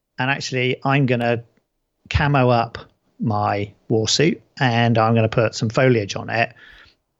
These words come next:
And, you know, I'm not gonna say it's gonna, you know, put its arms out looking like a tree or anything daft,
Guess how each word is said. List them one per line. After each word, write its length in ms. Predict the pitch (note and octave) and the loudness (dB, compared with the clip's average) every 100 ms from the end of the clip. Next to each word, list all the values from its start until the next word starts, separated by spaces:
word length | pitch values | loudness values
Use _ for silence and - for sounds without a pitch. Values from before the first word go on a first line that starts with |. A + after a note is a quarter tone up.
| - | -2
And, 280 | C3 C3 C3+ - | 2 2 0 -4
you 80 | F3+ | -2
know, 80 | A#2+ | 2
I'm 80 | F3 | 0
not 100 | G3 | 0
gonna 120 | C3 | -2
say 160 | - B2+ | 0 0
it's 100 | A#2 | 0
gonna, 160 | C3 | -2
you 300 | A#2 A#2+ C#3 G#2+ | -2 -2 -2 -2
know, 100 | A#2+ - _ | -4 -12 _
put 140 | - | -10
its 100 | - | -4
arms 240 | C#3+ A#2+ A#2 | 0 0 2
out 160 | A#2+ | 0
looking 180 | B2+ A#2+ | 0 -4
like 120 | A2+ A2+ | -4 -2
a 40 | |
tree 340 | - D#3 A#2+ | -2 0 0
or 60 | A2+ | -4
anything 240 | A#2+ - - | -8 -8 -6
daft, 400 | - - - | -4 -4 -6